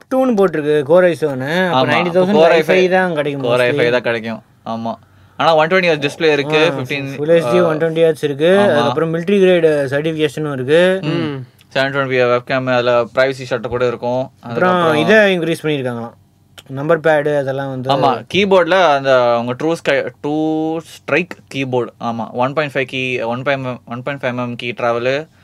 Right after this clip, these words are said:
Speaker 3: ம்.
Speaker 2: ஆ, ஏரோ கீஸ் ஃபுல் சைஸா இருக்கு, and நம்பர் பேட் கூட இருக்கு. அப்போ உங்களுக்கு ப்ரொடக்டிவிட்டி யூசஸ்லாம் நல்லா இருக்கும்.
Speaker 1: தெரியல, Lenovo லேப்டாப் அனுப்ப மாட்டேங்கிறாங்க. அனுப்பினா வந்து டெஸ்ட் பண்ணணும், எப்படி
Speaker 2: ஆமா,
Speaker 1: இருக்கு,
Speaker 2: நல்லா இருக்கும்,
Speaker 1: குவாலிட்டி
Speaker 2: டெஸ்ட்
Speaker 1: எப்படின்னு. சரி.
Speaker 2: ஆமா, ஆனா, ஏன்னா நல்ல பாப்புலரா இருக்கு, நம்ம நிறைய பேர் வாங்குறாங்க இந்த லேப்டாப்ஸ்லாம் இந்தியால.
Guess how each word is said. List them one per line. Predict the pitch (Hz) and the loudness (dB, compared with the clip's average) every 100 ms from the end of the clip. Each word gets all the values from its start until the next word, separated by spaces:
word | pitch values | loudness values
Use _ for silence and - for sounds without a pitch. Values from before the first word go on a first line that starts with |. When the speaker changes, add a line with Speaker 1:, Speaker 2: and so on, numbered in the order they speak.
| - | -12
Speaker 3:
ம். | 151 139 131 127 | -10 -10 -12 -6
Speaker 2:
ஆ, | 120 113 110 110 - | 0 2 2 -2 -2
ஏரோ | 120 127 | 0 0
கீஸ் | 131 120 | -2 -8
ஃபுல் | 123 | -6
சைஸா | 117 120 117 | -4 -4 -4
இருக்கு, | 113 131 127 | -6 -4 -2
and | 117 113 | -2 -6
நம்பர் | 110 117 120 | -4 -4 -2
பேட் | 120 110 | -4 -6
கூட | 113 | -6
இருக்கு. | 110 104 | -8 -8
அப்போ | 113 117 110 | -10 -8 -8
உங்களுக்கு | 110 110 110 110 | -8 -10 -8 -4
ப்ரொடக்டிவிட்டி | 120 120 120 117 117 | -4 -4 -8 -6 -8
யூசஸ்லாம் | 113 113 117 117 | -10 -10 -6 -4
நல்லா | 110 110 110 | -4 -4 -6
இருக்கும். | - 110 113 _ _ - | -6 -10 -12 _ _ -4
Speaker 1:
தெரியல, | |
Lenovo | 170 208 175 175 240 226 | 0 2 4 4 4 4
லேப்டாப் | 180 165 147 | 2 0 0
அனுப்ப | 151 170 185 | -2 -2 -2
மாட்டேங்கிறாங்க. | 151 135 123 120 | -2 -2 -4 -6
அனுப்பினா | 143 170 180 | -6 -4 -4
வந்து | 160 156 | -2 -2
டெஸ்ட் | 147 139 170 | -2 -6 -6
பண்ணணும், | 147 120 | -6 -6
எப்படி | 120 131 | -2 -2
Speaker 2:
ஆமா, | 143 151 | 0 2
Speaker 1:
இருக்கு, | 123 | 2
Speaker 2:
நல்லா | 117 139 | 0 2
இருக்கும், | 151 139 | 2 0
Speaker 1:
குவாலிட்டி | 143 | 0
Speaker 2:
டெஸ்ட் | 143 127 | 0 -2
Speaker 1:
எப்படின்னு. | 127 120 117 | -4 -4 -10
சரி. | - 127 | -8 -6
Speaker 2:
ஆமா, | 123 120 113 - | -4 -4 -6 -6
ஆனா, | 123 170 | -2 0
ஏன்னா | 180 170 214 220 | 2 2 2 2
நல்ல | 151 143 - 98 127 - | 0 -2 -6 -8 -10 -6
பாப்புலரா | - 147 214 214 202 | 0 2 2 2 2
இருக்கு, | 180 160 127 | 0 0 0
நம்ம | 117 120 117 | -2 -4 -6
நிறைய | 120 160 | -2 0
பேர் | 180 156 | 0 2
வாங்குறாங்க | 127 156 143 123 | 2 2 0 -2
இந்த | 113 | -2
லேப்டாப்ஸ்லாம் | 113 113 120 113 113 113 110 | -2 -2 -4 -8 -8 -6 -6
இந்தியால. | 107 | -8